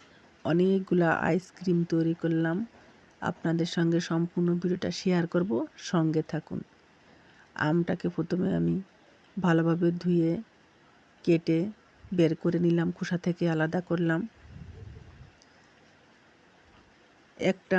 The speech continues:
আমে এত সুন্দর সুস্বাদু আইসক্রিম, একবার খেলে আরও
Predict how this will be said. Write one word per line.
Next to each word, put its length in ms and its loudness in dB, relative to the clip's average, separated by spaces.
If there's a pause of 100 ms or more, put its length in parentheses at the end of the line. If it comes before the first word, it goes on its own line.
আমে 180 4 (200)
এত 100 -4 (160)
সুন্দর 380 0
সুস্বাদু 480 -2 (100)
আইসক্রিম, 520 0 (720)
একবার 440 0
খেলে 300 2
আরও 120 2